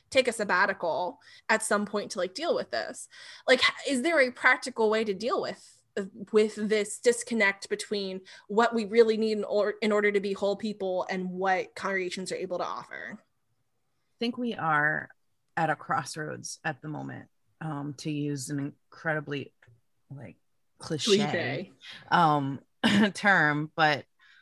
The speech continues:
Speaker 2: I think the generations coming up, both, like, millennials and those people coming after us,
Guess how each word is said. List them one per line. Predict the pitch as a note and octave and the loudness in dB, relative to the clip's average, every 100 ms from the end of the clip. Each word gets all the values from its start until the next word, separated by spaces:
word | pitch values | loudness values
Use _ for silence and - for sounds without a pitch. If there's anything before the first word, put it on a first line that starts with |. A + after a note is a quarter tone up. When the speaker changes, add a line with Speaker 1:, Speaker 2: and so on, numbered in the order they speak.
| _ _ _ _ _ _ _ _ - | _ _ _ _ _ _ _ _ 0
Speaker 2:
I | F3 | 0
think | E3 - G3+ A3 - _ _ _ _ _ - | 0 -6 -4 -6 -10 _ _ _ _ _ -18
the | D3+ F3 | -6 -6
generations | D3+ F3 F#3+ F3+ E3 - E3 D#3 - - _ _ _ | 0 0 2 0 0 -4 -6 -6 -8 -14 _ _ _
coming | - E3 D#3 C#3+ C#3 - _ - | -8 -6 -4 -4 -8 -12 _ -4
up, | C#3+ B2 - _ - | -2 -2 -6 _ -10
both, | C3 - - | -8 -8 -14
like, | B2 A#2+ _ _ _ _ _ _ - | -14 -14 _ _ _ _ _ _ -16
millennials | C#3 F3 F#3+ E3 D#3 C#3 | -10 -8 -6 -6 -8 -10
and | C3 D3 C#3+ _ _ - | -10 -10 -12 _ _ -16
those | C#3 - | -16 -14
people | - E3 E3 | -12 -8 -8
coming | E3 C#3+ | -6 -6
after | G#2 C#3+ - C#3 | -4 -4 -4 -6
us, | C3 - | -6 -8